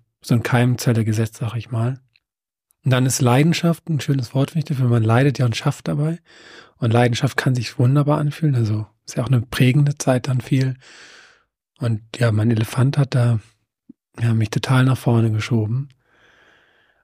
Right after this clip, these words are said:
Und an den drei, vier Tagen, wo es mir auch nicht gut ging, ich hatte nach der zweiten oder dritten Operation am Fuß dann auch echt einen schweren Tag, deutlich Kummer gespürt. Mm, da merkte ich auch, wie schwer krank sein sein kann.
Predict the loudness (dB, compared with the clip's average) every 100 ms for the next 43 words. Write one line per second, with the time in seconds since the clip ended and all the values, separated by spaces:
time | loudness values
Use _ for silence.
0 | _ 0 2 4 4 2 2 2 2 2
1 | 2 2 0 0 -2 -2 -2 -2 0 0
2 | 0 0 0 -2 -2 -6 -4 0 0 0
3 | -2 -2 -2 -2 0 0 0 -2 -2 0
4 | 0 -2 -4 -2 -4 -4 -8 -4 -2 -2
5 | -4 -6 -2 0 0 -2 -2 -2 -6 -16
6 | _ _ _ -2 -2 -2 -6 -12 _ _
7 | -6 0 2 2 -2 -2 0 0 -2 -12
8 | -20 -20 -20 -20 -20 _ _ -2 0 0
9 | 0 0 0 0 -4 -6 -8 -2 2 2
10 | 0 -2 -2 0 0 0 0 0 0 0
11 | 0 0 -2